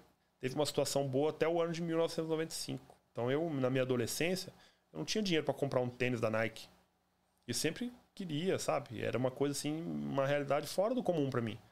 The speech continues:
Aqui, gente, o Nike, cara, é preço de banana.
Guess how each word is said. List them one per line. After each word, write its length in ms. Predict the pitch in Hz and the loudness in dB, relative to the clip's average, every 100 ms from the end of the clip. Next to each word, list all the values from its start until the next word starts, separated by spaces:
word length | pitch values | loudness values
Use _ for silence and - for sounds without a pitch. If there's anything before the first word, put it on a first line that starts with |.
| _ _ _ - | _ _ _ -10
Aqui, 400 | 131 190 240 254 | -8 0 2 2
gente, 380 | 135 110 - | 2 0 -2
o 60 | 127 | -4
Nike, 580 | 139 139 147 185 185 120 | -2 0 2 0 -2 -8
cara, 260 | - 107 | -4 -2
é 460 | 107 110 117 - 117 117 - _ _ _ _ _ _ - _ - | 0 0 0 -2 -6 -10 -18 _ _ _ _ _ _ -20 _ -4
preço 300 | 139 160 190 | -2 0 -2
de 120 | 170 | 0
banana. 600 | 185 196 156 202 175 101 | 0 2 2 2 0 -2